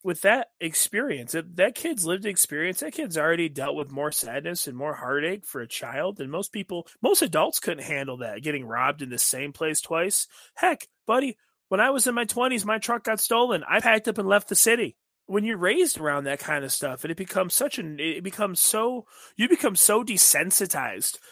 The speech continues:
to that type of terrible stuff that it's, it is what it is. It's not, it is what it is. But when you, when you,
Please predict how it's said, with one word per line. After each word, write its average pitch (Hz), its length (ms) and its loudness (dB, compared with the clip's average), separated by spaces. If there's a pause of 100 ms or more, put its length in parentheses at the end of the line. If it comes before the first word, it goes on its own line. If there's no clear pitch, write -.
(120)
to 175 100 -6
that 160 260 4
type 196 260 2
of 160 280 -2 (280)
terrible 180 680 2
stuff - 600 -2 (420)
that 180 220 8
it's, - 240 0 (140)
it 190 100 -4
is 190 160 2
what 170 140 -2
it 147 80 -6
is. 135 380 -2
It's 214 240 -4
not, 320 240 4
it 170 180 2
is 160 240 2
what 147 160 -2
it 127 100 -6
is. 147 380 0
But 165 240 -2
when 170 140 -2
you, 160 180 -8
when 156 160 -4
you, 151 80 -14